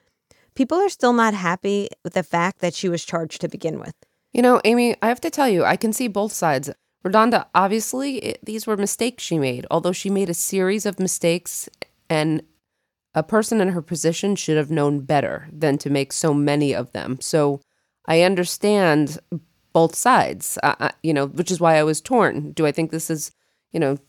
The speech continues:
Speaker 2: do I think she should have been charged? I'm not sure, but I think this is justice in the end.
Speaker 1: I agree.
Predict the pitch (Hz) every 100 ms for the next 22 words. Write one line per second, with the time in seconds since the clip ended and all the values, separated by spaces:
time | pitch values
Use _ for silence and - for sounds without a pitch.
0 | _ 185 170 170 165 165 170 165 170 208
1 | 202 208 - 240 294 311 - 330 269 147
2 | 151 208 202 214 - 202 208 190 - 135
3 | 135 135 127 - - _ _ - 202 190
4 | - 175 165